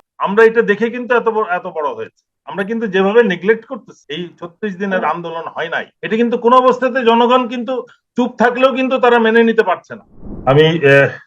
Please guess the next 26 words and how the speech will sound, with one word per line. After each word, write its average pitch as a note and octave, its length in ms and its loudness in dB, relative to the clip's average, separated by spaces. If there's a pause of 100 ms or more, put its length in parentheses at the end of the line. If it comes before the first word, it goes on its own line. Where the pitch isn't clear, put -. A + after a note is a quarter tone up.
যেটা C#3+ 360 2
বলতে C3+ 380 -4
চাচ্ছি, C3+ 560 -10
আমি A#2+ 440 -4
সরকারের A#2+ 460 -2
পক্ষে - 340 -4
না C3 120 -2
বা A#2 140 0
কারোর A2 380 -2
রাজনৈতিক G#2+ 460 -10
দলের G#2 300 -4
পক্ষে G2 260 -10
না, A2 200 -8 (800)
যেটা B2+ 180 0
বলতে D3 300 2
চাচ্ছি D#3 320 0
যে D#3+ 160 4
আমাদের, D3 420 4
আমরা D3+ 360 4
ডক্টর C#3+ 340 0
ইউনূসকে D#3 440 -2
বলি D#3 260 0
যে D#3 160 -6
উনি D#3 240 -2
রাজনীতিবিদ C3+ 760 -4
না, F#2+ 260 -6